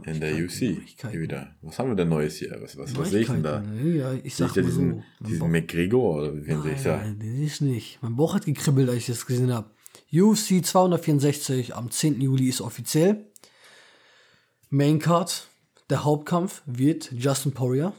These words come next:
Speaker 2: gegen McGregor sein. Part drei. Das wird der dritte Kampf in der Trilogie sein. Ähm, erste, erstes, erster Kampf ging an McGregor, zweiter an Dustin Poirier.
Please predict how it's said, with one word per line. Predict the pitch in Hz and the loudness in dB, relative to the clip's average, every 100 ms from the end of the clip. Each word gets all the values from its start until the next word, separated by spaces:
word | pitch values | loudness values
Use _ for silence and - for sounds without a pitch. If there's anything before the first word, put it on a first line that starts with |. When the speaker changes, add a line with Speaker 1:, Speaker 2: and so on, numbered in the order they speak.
| _ | _
Speaker 2:
gegen | 135 131 | -4 -2
McGregor | 139 160 185 156 | 0 0 2 2
sein. | 127 110 110 - _ _ - | 0 -4 -10 -14 _ _ -8
Part | 123 131 147 - 131 | -4 -4 -6 -14 -6
drei. | 135 143 127 | -2 0 -2
Das | 110 127 131 | -4 -8 -6
wird | 113 | -6
der | |
dritte | 113 143 160 | -2 -2 -2
Kampf | 139 151 147 | 0 0 0
in | |
der | 131 | -4
Trilogie | - 127 123 123 | -2 -2 0 -2
sein. | 120 123 139 _ _ _ _ - - _ | -2 -2 -6 _ _ _ _ -20 -20 _
Ähm, | 113 123 123 123 120 - - _ | -4 -2 0 -2 -2 -8 -20 _
erste, | - 139 - 135 123 | -4 -2 0 -2 -4
erstes, | - 139 - 131 | -4 -4 -4 -8
erster | - 131 139 | -6 -4 -2
Kampf | 139 131 | -2 -2
ging | - 127 | -2 0
an | |
McGregor, | 117 117 160 160 165 156 | 0 2 2 4 0 -2
zweiter | - - 131 131 131 | -12 -4 -2 -2 -2
an | 101 120 117 117 | -4 -4 -4 -4
Dustin | 110 107 117 | -6 -8 -4
Poirier. | 135 151 156 | -2 0 -2